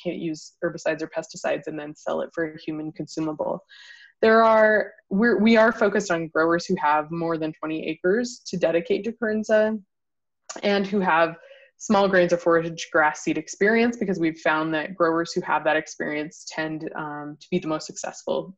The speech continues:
growing Kernza. You also have to have a really big interest in being part of this experiment. Um, we are doing a lot of data sharing, and we're working with researchers and other growers and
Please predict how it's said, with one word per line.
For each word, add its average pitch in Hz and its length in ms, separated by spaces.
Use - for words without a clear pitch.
growing 156 280
Kernza. 151 560
You - 140
also 226 300
have 196 220
to 220 140
have 190 440
a 180 120
really 175 640
big 196 200
interest 196 400
in 180 200
being 170 180
part 175 240
of 160 140
this - 320
experiment. 147 680
Um, 151 480
we 170 440
are 165 180
doing 160 240
a 156 40
lot 151 180
of 147 120
data 185 240
sharing, 156 560
and 156 260
we're 151 180
working 170 340
with 156 180
researchers 165 680
and 147 140
other 156 260
growers 165 680
and 156 280